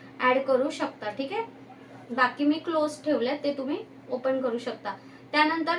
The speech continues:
ॲड बिझनेस डिस्क्रिप्शन, तुमचा बिझनेस कशाच्या रिलेटेड आहे ते तुम्हाला इथे डिस्क्रिप्शन ॲड करायचं आहे. चॅट जी पी टी वरून तुम्हाला छान डिस्क्रिप्शन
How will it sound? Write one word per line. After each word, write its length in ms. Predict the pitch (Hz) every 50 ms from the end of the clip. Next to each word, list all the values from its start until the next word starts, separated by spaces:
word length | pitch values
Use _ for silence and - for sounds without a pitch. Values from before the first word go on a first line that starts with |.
| - -
ॲड 240 | - 277 277 277 -
बिझनेस 400 | 294 277 247 277 285 285 285 254
डिस्क्रिप्शन, 600 | 277 285 - - - 285 269 - - 285 294 285 277
तुमचा 240 | 269 254 294 285 269
बिझनेस 540 | 240 269 254 226 254 262 277 302 294 - -
कशाच्या 600 | 302 277 269 - - 302 294 302 302 294 - 311 311 294
रिलेटेड 500 | 285 269 262 254 247 233 - 269 302 320 - -
आहे 260 | 262 254 233 233 - - - - - - - - - 294
ते 60 | 294 -
तुम्हाला 280 | 311 294 294 294 294 294
इथे 200 | 294 294 311 320
डिस्क्रिप्शन 560 | 311 302 285 - - 262 285 - - 294 277 277
ॲड 180 | 254 247 240 240
करायचं 320 | 262 254 254 247 240 269
आहे. 80 | 269 277
चॅट 280 | - 302 269 254 247 -
जी 80 | 294 285
पी 100 | 285 285
टी 100 | - 294
वरून 280 | 285 277 269 285 285 269
तुम्हाला 280 | 269 254 262 277 277 285 -
छान 220 | 269 285 285 269 262
डिस्क्रिप्शन 680 | 262 254 - - - 240 254 - - 285 302 -